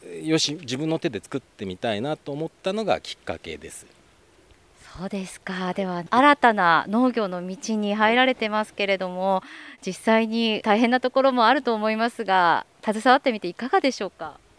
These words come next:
Speaker 1: 僕も五十を境にこの業界に入ってきましたので、でも年齢は五十ですけども、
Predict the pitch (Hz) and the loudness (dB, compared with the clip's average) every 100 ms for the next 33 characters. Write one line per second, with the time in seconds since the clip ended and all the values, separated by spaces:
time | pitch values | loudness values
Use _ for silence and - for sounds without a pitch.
0 | - 135 104 120 151 208 202 196 190 185 | -10 -6 0 0 0 -2 0 2 2 0
1 | 160 160 - 175 170 113 87 92 110 104 | 0 -4 -4 -2 -2 -4 -6 -10 -8 -6
2 | 101 98 - 95 92 92 90 - _ - | -4 -4 -4 -6 -6 -8 -12 -16 _ -14
3 | 101 - 95 92 90 - 90 80 78 85 | -14 -12 -14 -12 -12 -12 -16 -16 -14 -10
4 | 98 85 _ _ _ 247 170 120 127 - | -10 -12 _ _ _ -8 -4 -4 -6 -20
5 | _ - 135 190 214 147 151 190 151 - | _ -8 -4 0 0 0 -2 -2 -6 -8
6 | 92 85 85 | -14 -16 -18